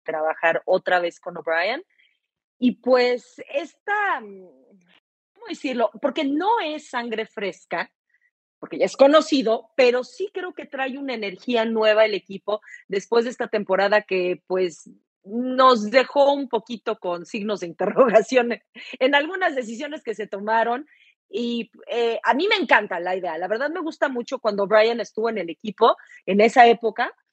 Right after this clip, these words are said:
eh, ya tiene, pues, ya como quince años, ya más o menos, ¿no? Que estuvo, pues, le fue muy bien. La verdad, le fue muy bien al, al equipo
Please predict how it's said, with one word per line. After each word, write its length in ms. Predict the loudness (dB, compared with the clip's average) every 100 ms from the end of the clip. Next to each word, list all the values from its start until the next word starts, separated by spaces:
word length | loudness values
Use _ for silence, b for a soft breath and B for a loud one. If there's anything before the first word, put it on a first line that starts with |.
| _ _ _ -10
eh, 260 | -8 -8
ya 180 | -8 -10
tiene, 720 | -10 -8 -6 -4 -4 -6 -8 _
pues, 200 | -16 -14
ya 100 | -12
como 260 | -12 -12
quince 340 | -10 -8 -4 -2
años, 520 | -2 0 2 2 4
ya 800 | 6 6 4 2 0 -2 -6 _ _ _ _ _ -12
más 200 | -10 -4
o 80 | -2
menos, 440 | -2 -2 -4 -4
¿no? 180 | -6 -6
Que 80 | -2
estuvo, 280 | 2 2 2 B B B _ _
pues, 200 | 2 4
le 100 | 2
fue 140 | 0 2
muy 140 | 0
bien. 380 | -2 -8 -12 -16 _
La 160 | -16 -14
verdad, 260 | -6 -2
le 80 | -2
fue 120 | -4
muy 180 | -4 -4
bien 280 | -2 -2 -2
al, 200 | -4 -6 -6
al 180 | -6
equipo 640 | -6 -8 -4 2 2 0